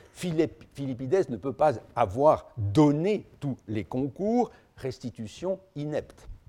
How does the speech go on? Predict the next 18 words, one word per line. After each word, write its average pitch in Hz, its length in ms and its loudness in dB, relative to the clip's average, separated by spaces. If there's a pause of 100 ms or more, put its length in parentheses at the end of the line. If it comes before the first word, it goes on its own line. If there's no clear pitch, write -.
(580)
Ce - 140 2
qu'il 226 280 2
a 185 120 8
donné 170 580 12 (320)
à 220 120 8
tous 233 160 4
les 185 160 6
Athéniens, 113 540 4 (800)
ce 175 180 6
sont, 175 420 -2
je 151 120 4
pense, 147 540 2 (220)
tous 262 180 8
les 180 220 8
pains, 135 400 2 (300)
pantas 226 580 4
tous 208 260 -4 (140)
artus, - 680 0